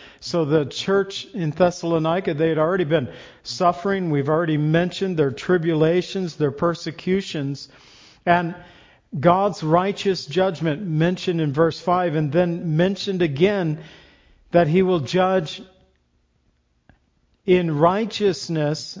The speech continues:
verse six, "since it is a righteous thing with God to repay with tribulations those who trouble you." I want us to see here first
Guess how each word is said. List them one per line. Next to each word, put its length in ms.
verse 320
six, 440
"since 340
it 140
is 160
a 80
righteous 560
thing 460
with 360
God 320
to 120
repay 460
with 240
tribulations 880
those 340
who 120
trouble 440
you." 380
I 60
want 180
us 180
to 120
see 340
here 220
first 560